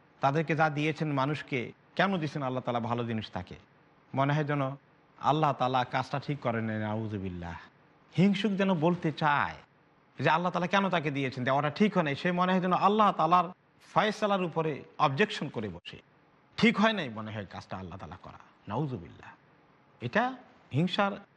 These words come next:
ধাক্কাটা অনেক দূরে চলে যেতে পারে, ইমানের ভিতরে গিয়ে ধাক্কা দিতে পারে যে আল্লাহ তাআলার রিজিকের বন্টনের ফয়সালা, কাকে আল্লাহ কি দেবেন,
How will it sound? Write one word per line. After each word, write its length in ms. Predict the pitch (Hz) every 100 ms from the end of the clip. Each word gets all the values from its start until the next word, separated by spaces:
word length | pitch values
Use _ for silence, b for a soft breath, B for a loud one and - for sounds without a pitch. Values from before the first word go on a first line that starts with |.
| _ _ _ _ -
ধাক্কাটা 380 | 104 160 - 190
অনেক 240 | 185 208 170
দূরে 200 | 262 262
চলে 200 | 147 110
যেতে 160 | 87
পারে, 220 | 85 - - _ _ _ _ _ -
ইমানের 380 | 135 165 214 233
ভিতরে 220 | 196 180
গিয়ে 120 | 147
ধাক্কা 220 | 165 - 107
দিতে 200 | 95 -
পারে 200 | - - _ _ _ _ _ _ _ _
যে 120 | 107 117
আল্লাহ 300 | 151 160 135
তাআলার 440 | 120 117 131 113 139 - _ _ _ -
রিজিকের 340 | 127 180 175 127
বন্টনের 400 | 127 139 127 123
ফয়সালা, 500 | 110 101 104 110 160
কাকে 340 | - 160 196
আল্লাহ 220 | 170 143 -
কি 140 | 156
দেবেন, 300 | 120 113